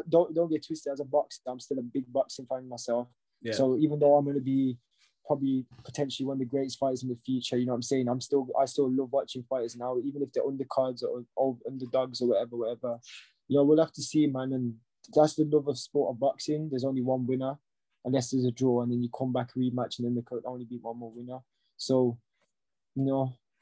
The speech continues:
Speaker 1: I'm just ready to watch that. I'm happy to see it, and I'm happy that they signed the deal anyway, 'cause we'll have to see two, we'll see two great fights now, so.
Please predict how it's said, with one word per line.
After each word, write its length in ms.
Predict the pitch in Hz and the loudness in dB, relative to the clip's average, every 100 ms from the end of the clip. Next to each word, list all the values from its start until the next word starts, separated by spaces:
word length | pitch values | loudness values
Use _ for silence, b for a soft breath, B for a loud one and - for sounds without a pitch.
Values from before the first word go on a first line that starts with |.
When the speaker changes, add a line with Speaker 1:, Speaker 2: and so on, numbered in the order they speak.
| - | 2
Speaker 1:
I'm 180 | 165 160 | 4 4
just 180 | 139 143 | 0 2
ready 180 | 143 | 2
to 100 | 127 | 0
watch 300 | 123 120 - | -2 -4 -4
that. 180 | 120 113 - - | -6 -6 -6 -8
I'm 140 | 120 | -4
happy 260 | 117 117 120 | -4 -4 -6
to 60 | - | -4
see 200 | 120 120 | 0 2
it, 80 | 117 117 | 2 -2
and 160 | 113 | -2
I'm 180 | 104 123 | 0 0
happy 260 | 120 135 117 | 2 0 0
that 120 | 117 | -2
they 60 | 120 | -2
signed 320 | - 120 120 | -2 0 0
the 40 | |
deal 260 | 110 120 113 | 0 0 0
anyway, 400 | 117 117 117 120 _ _ | 0 0 -2 -2 _ _
'cause 120 | - 120 | -4 2
we'll 80 | 127 | 2
have 100 | 123 | 0
to 80 | - | -6
see 80 | 120 | -8
two, 160 | - 123 | -4 -2
we'll 120 | 120 | 0
see 160 | 127 120 | 0 -2
two 240 | - 127 | 0 2
great 260 | 143 139 - | 4 2 2
fights 320 | 143 123 139 | 2 2 0
now, 160 | 139 | -2
so. 380 | 127 123 117 110 | -2 0 0 -2